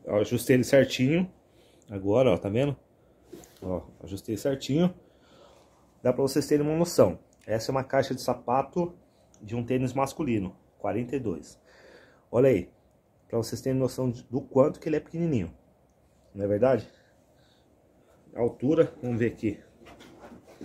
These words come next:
Olha aí, galera, ó, de altura. Olha como ele é pequeno.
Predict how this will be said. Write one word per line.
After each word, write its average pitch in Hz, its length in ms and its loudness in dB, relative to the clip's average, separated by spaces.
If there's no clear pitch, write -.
Olha 107 120 0
aí, 104 60 4
galera, 98 300 4
ó, 92 60 -6
de 110 140 -2
altura. 127 560 2
Olha 127 140 2
como 151 140 2
ele 143 120 6
é - 40 2
pequeno. 101 460 -2